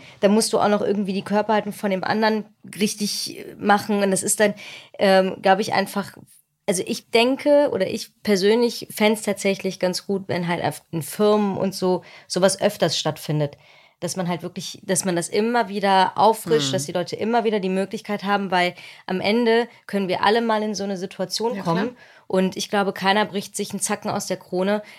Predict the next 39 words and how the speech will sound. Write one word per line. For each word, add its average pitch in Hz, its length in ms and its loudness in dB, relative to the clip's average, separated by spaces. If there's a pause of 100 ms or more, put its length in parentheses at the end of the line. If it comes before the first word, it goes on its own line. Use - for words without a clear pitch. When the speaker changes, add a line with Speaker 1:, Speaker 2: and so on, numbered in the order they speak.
Speaker 1:
wenn 190 140 0
er 196 100 2
alle 208 180 2
sechs 190 280 -4
Monate 208 400 0
mal 180 160 -4
zehn 202 240 -4
Minuten 202 280 -6
länger 185 300 -2
auf - 80 -6
der - 160 -4
Arbeit 190 460 -2
bleibt 180 260 4
und 185 100 -6
sich 175 200 -10
das 175 160 -8
nochmal 160 260 -6
anguckt. 156 340 -8 (200)
Speaker 2:
Nee, 214 180 2
weil, 208 240 6
äh, 196 120 0
genau, 202 280 0
eigentlich 196 340 0
so 196 60 0
diese 180 240 0
offiziellen 196 480 0
Erste-Hilfe-Kurse-Dinger 202 1000 -2
sind 214 180 -4
ja 214 100 -2
dann 220 340 0 (280)
auch 196 160 -2
ein 214 80 0
richtiger 190 400 -2
Zeitaufwand, 185 640 -2
weil 180 140 0
die 175 80 -4
dauern, 196 400 0
glaube 180 320 2
ich, 190 280 -6